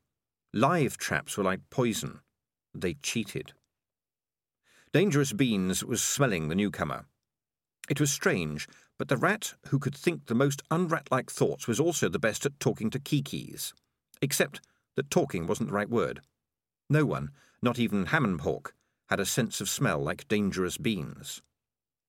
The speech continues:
The new rat certainly wasn't giving any trouble.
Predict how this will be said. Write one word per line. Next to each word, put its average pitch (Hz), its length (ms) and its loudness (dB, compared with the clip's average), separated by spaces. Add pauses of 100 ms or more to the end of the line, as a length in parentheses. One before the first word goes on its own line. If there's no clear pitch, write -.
(720)
The 117 80 2
new 160 160 4
rat 107 320 0 (100)
certainly 127 440 2
wasn't 98 280 0
giving 87 220 -2
any 80 140 -2
trouble. 82 320 -6